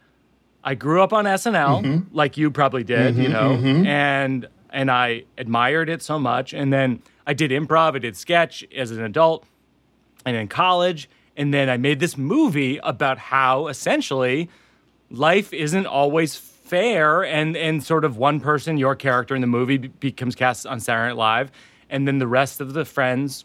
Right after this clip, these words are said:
Speaker 1: played by Chris Gethard and Tammy Sager and,
Speaker 2: Kim
Speaker 1: and,
Speaker 2: Cucci
Speaker 1: and,
Speaker 2: and, and,
Speaker 1: Kim
Speaker 2: and Gillian,
Speaker 1: Cucci, Gillian
Speaker 2: yeah.
Speaker 1: Jacobs, become, don't. And it's about what happens in friendships when that happens and people realize that life isn't fair. And so for,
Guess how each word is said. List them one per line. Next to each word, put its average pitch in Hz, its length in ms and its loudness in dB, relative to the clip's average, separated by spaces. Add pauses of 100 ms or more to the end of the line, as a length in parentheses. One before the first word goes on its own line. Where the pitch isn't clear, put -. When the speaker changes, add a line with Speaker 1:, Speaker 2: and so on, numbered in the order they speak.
Speaker 1:
played 117 180 -4
by 110 100 -2
Chris - 220 -14
Gethard 190 360 -2
and 104 140 -10
Tammy 113 220 -10
Sager 160 480 -2
and, 110 120 -6
Speaker 2:
Kim - 220 -4
Speaker 1:
and, 110 80 -6
Speaker 2:
Cucci 147 580 4
Speaker 1:
and, 101 200 -6
Speaker 2:
and, 95 180 -10
and, - 80 -12
Speaker 1:
Kim 135 120 -2
Speaker 2:
and 113 80 -4
Gillian, 135 420 4
Speaker 1:
Cucci, 120 60 -4
Gillian 113 160 -2
Speaker 2:
yeah. 95 60 -10
Speaker 1:
Jacobs, 104 420 -2 (460)
become, 143 640 -4 (140)
don't. 262 420 2 (200)
And 151 120 -2
it's 147 140 -4
about 147 300 2
what 139 180 0
happens 131 460 -2
in 113 80 -6
friendships 117 640 -4
when 107 100 -8
that 107 160 -2
happens 107 480 -2
and 95 100 -12
people 107 260 -8
realize 110 420 0
that 107 160 -8 (400)
life 127 200 0
isn't 120 220 -4
fair. 139 240 0 (300)
And 156 180 -2
so 170 460 2 (840)
for, - 340 -4